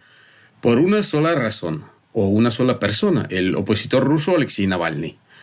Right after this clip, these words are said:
Bruselas sostiene que Navalny fue envenenado por encargo de las autoridades rusas en agosto pasado y que considera arbitrarias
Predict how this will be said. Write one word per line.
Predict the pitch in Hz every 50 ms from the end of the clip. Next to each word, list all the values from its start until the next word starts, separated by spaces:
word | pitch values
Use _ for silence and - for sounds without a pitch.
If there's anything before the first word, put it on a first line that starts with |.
| - - - - - - _ -
Bruselas | - - - - 123 127 131 123
sostiene | - - 107 - - 147 139 139 120
que | - 117
Navalny | 110 110 110 131 147 135 113 123 147
fue | 156 151 - 123 123 127 120 -
envenenado | - 127 117 107 104 101 95 95 95 120 135 117 123 135 127
por | - 104 92 - -
encargo | 110 95 92 - - - 123 143 156 147 151
de | 123 113
las | 104 98 92
autoridades | - 95 92 80 104 98 101 101 104 104 104 95 -
rusas | 110 127 143 147 143 - 156 165 151 - -
en | 147 123 110
agosto | 104 107 110 113 110 - 117 104
pasado | - 123 120 - 147 156 165 175 - -
y | - 139 110
que | - - 117 -
considera | - - 117 107 - 117 110 123 143 160
arbitrarias | 156 - - 131 117 110 101 113 110 - 190 226 208 165 117 90 78 - -